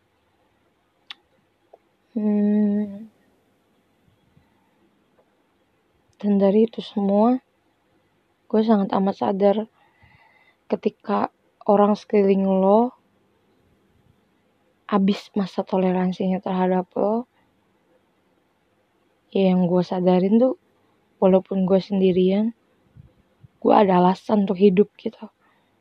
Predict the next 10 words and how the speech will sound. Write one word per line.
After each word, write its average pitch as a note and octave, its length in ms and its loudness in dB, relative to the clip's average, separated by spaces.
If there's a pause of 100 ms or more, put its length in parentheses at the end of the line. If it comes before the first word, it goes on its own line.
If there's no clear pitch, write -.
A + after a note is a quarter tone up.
(1400)
Gue A3+ 160 4
ada G3 320 4
alasan G#3+ 400 0
di G#3 80 4
mana F#3+ 320 -2
gue F#3 160 0
harus G#3 400 2 (400)
menemukan G3+ 560 2
sesuatu G#3 480 0
yang G3+ 240 2